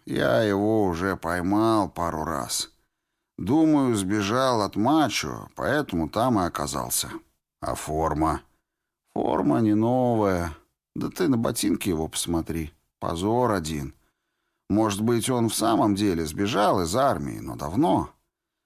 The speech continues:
Со временем, если мне удастся его назад живым привести, может быть, и дорастёт до проводника. Он пуганый, но не сильно». «Ладно». Червь серьёзно подозревал, что Паля врёт.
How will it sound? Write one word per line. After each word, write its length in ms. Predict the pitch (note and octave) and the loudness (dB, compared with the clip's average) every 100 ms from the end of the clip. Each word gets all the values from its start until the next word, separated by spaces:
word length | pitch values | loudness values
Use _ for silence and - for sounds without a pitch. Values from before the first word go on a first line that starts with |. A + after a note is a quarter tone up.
| _ | _
Со 160 | - G2 | -4 0
временем, 640 | B2 E3+ F3 A2+ E2 C#2 | 2 4 4 4 2 -2
если 360 | D#2 G2+ G2 F#2+ | -4 -4 -4 -2
мне 200 | A2 A2+ | 0 2
удастся 580 | F#2 F#2 G#2 F2+ - | 0 0 -2 -2 -6
его 260 | E2 F2 A2 | -4 -2 0
назад 460 | F#2+ F#2 G2+ F2+ D2 | 2 0 0 -2 -2
живым 360 | F2 G2 F2+ | 0 0 0
привести, 680 | - E2+ F2+ F#2 - - - | -2 -2 -2 -2 -2 0 2
может 480 | D3+ A2+ B2 D3 E3 | 2 4 2 0 0
быть, 360 | A2 A#2 C#3 - | 0 0 0 -2
и 60 | |
дорастёт 720 | A#2+ G#2+ B2+ - F#2 G2 G2+ | -2 -2 -4 -4 -2 0 -2
до 120 | F2+ E2 | -2 -4
проводника. 760 | E2 D#2+ C#2 D#2+ - G#1+ - - _ _ _ _ _ - | -4 -4 -2 -4 -4 -10 -12 -18 _ _ _ _ _ -2
Он 200 | G2+ G#2 | -2 0
пуганый, 720 | G#3+ G3+ C#3 E2 C2+ B1+ - _ - | 2 2 2 0 -4 -8 -16 _ -4
но 360 | A#2 - - - | 0 0 -2 -4
не 220 | F2+ C#3+ | -2 0
сильно». 600 | - - F#2 D#2 D2+ C#2 _ _ _ _ _ _ _ _ - | 0 0 0 0 -4 -6 _ _ _ _ _ _ _ _ -10
«Ладно». 1080 | - F2 F#2 C#2 C2+ C2 C#2 D2 C2+ - - - _ _ _ _ _ _ - | -6 -2 0 0 0 -2 -4 -4 -4 -6 -8 -14 _ _ _ _ _ _ -6
Червь 520 | - B2+ C#3 C#3+ C3+ | -2 2 2 2 0
серьёзно 640 | - B2 A2+ B2+ B2 A#2 | 0 2 4 4 4 0
подозревал, 720 | A2 G#2 G#2 G2+ G2 G2 A2 | -2 0 0 2 2 2 2
что 240 | A2+ - F#2+ | 0 -2 -6
Паля 420 | - G2+ G2+ F#2+ | -4 -2 0 0
врёт. 540 | E2+ F2+ F2+ D2+ - | -2 0 0 -2 -10